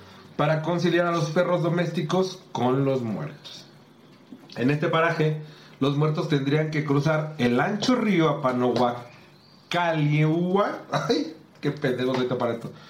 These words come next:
Es el alcohol. Otra vez, lo cortas ahí. En este paraje, los muertos tendrían que cruzar el ancho río Apanohuacalhuia,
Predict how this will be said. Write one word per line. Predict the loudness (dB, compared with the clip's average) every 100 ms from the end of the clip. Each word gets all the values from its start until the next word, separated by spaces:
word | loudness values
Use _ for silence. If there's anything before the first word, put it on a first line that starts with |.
| -10 -4
Es | 0
el | 2
alcohol. | 2 0 0 0 0 -10 -20 -20 -20 -6
Otra | -2 0
vez, | -2 -4 -8
lo | -10 -6
cortas | -6 -6 -10
ahí. | -14 -14 -20 -20 -20 -20 -20 -20 -20 -20 -20 -16 -16 -16 -20 -2
En | 2 4
este | 4 4 2
paraje, | 2 2 2 2
los | 2
muertos | 2 2 0 0
tendrían | 2 4 4 2 0
que | 0
cruzar | 2 2 2 2 -2 -2
el | 0 0 -2
ancho | -2 0 0 2
río | 4 4 2 -2 -2
Apanohuacalhuia, | -2 0 0 0 2 0 2 0 -2 -6 -2 0 0 2 2 4 0 -2